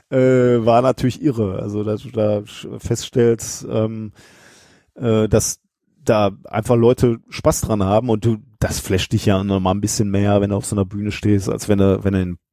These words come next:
ein, äh, Podcast-Mikro sprichst. Äh, du kriegst ja instant Feedback einfach, ne? Also die,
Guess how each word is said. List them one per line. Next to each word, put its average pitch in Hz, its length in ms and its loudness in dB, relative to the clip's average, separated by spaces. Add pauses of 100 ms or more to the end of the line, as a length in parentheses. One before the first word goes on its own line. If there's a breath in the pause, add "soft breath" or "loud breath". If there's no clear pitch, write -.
(100)
ein, 156 160 -16
äh, - 40 -6
Podcast-Mikro - 840 -2
sprichst. - 580 -6
Äh, 95 340 -4
du 101 160 -8
kriegst - 220 2
ja - 60 2
instant 120 520 -2
Feedback - 480 -4
einfach, 90 300 -4
ne? 95 160 0
Also 98 180 -2
die, 107 200 0